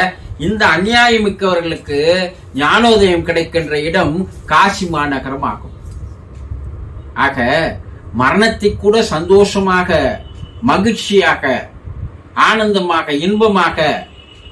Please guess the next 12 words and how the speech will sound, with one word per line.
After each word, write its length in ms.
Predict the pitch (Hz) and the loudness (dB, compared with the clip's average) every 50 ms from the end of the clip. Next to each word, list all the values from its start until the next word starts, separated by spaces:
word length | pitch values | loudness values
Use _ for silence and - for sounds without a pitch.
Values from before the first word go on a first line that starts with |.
| - - - - - - - - | -20 -20 -20 -20 -20 -20 -12 -2
வரவேற்கின்ற 800 | 131 147 185 233 247 247 240 226 202 - - 180 170 165 139 143 139 120 101 - - _ - - - - - - _ _ - _ _ - - - - - - - - - - - - - - - - | 0 2 4 6 6 6 6 6 4 2 -2 -10 -10 -10 -8 -6 -4 -4 -6 -6 -12 _ -20 -20 -20 -20 -20 -20 _ _ -20 _ _ -20 -20 -20 -20 -20 -20 -20 -20 -20 -20 -20 -20 -20 -20 -16 -6
மரண 300 | 120 147 170 214 240 254 247 | 0 0 2 4 4 4 4
தேவனை 500 | 202 214 214 208 202 196 190 180 160 165 180 196 220 226 226 - - - - - - - - 127 | 6 6 6 6 6 4 2 0 0 0 2 2 2 2 0 -2 -8 -16 -18 -20 -20 -8 -2 2
ஆனந்தத்தோடு 840 | 147 175 202 226 233 233 214 220 208 - - 233 233 254 254 240 220 - - 175 | 4 4 4 4 4 4 2 2 0 -2 -2 2 6 6 6 6 6 4 4 4
ஆற 180 | 185 208 220 214 208 202 | 4 4 4 4 2 0
தழுவி 440 | - 196 208 214 208 202 190 165 151 147 170 190 202 208 208 - - - | 0 0 0 2 2 2 0 0 0 0 2 4 4 4 2 0 -6 -4
அனுபவிக்க 640 | - 151 190 240 233 233 220 214 202 - - 190 180 | 0 2 2 2 4 6 6 6 6 4 0 -6 -6
காத்திருக்கின்ற 880 | - 170 175 180 185 - 185 175 170 165 - 165 151 143 143 143 131 110 - - - - - - - - - - - - - - - - - - - - | 0 0 0 0 0 -4 -6 -8 -8 -8 -12 -12 -12 -10 -8 -6 -6 -6 -8 -10 -14 -18 -20 -20 -20 -16 -14 -14 -14 -14 -16 -16 -18 -18 -18 -18 -12 -2
ஒரு 200 | 127 139 147 - 131 | 0 2 2 2 2
மாநகரம் 640 | 131 135 143 175 185 180 160 151 - 151 131 120 107 - - - - - - - - - | 0 2 2 2 4 2 0 -2 -4 -6 -6 -8 -8 -10 -14 -16 -16 -16 -16 -16 -16 -12
காசி 420 | - - 120 160 180 180 - 170 147 | -2 0 2 2 2 0 -2 -8 -6
மாநகரம். 540 | 135 123 117 110 104 95 - - - - | -6 -6 -6 -6 -8 -10 -14 -16 -18 -20